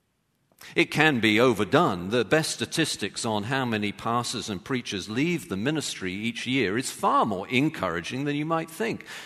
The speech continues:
Apparently, it's only about one percent, which is not that much.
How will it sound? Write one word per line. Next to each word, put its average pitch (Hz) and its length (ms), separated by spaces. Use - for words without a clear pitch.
Apparently, 139 480
it's 113 160
only 123 280
about 104 320
one 101 300
percent, 120 640
which 180 220
is 196 160
not 82 240
that 73 260
much. - 460